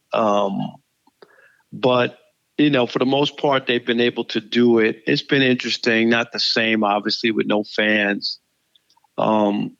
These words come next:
you know, people are so desperate to watch anything. Would fans watch it? I think they would watch it 'cause there's nothing really, there are no other options, I think.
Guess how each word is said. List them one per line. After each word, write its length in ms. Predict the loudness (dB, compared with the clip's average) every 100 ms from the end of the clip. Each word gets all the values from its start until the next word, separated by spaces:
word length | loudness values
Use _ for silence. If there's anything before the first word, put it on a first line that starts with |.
| -2
you 140 | 2
know, 120 | 2 2
people 340 | -2 0 2
are 40 |
so 200 | 2 2
desperate 500 | 2 0 0 0 0
to 80 | 0
watch 440 | 2 2 2 0 -2
anything. 680 | 2 2 2 0 -2 -2 -6 _ _ _ _ _ _ _
Would 300 | -2 -2 0
fans 480 | 0 2 0 0 -2
watch 400 | 0 0 0 -2
it? 160 | -4
I 120 | -6 -6
think 280 | -6 -4
they 120 | 0 2
would 260 | 2 0
watch 340 | 0 -2 -2 -6
it 60 |
'cause 240 | -6 -4 -2
there's 200 | -4 -2
nothing 360 | -2 0 -2
really, 320 | 0 0 -2 -2
there 120 | -2
are 40 |
no 220 | -2 -2
other 140 | -2 -2
options, 600 | 0 0 -2 -10 -12 -16
I 40 | -8
think. 200 | -6 -6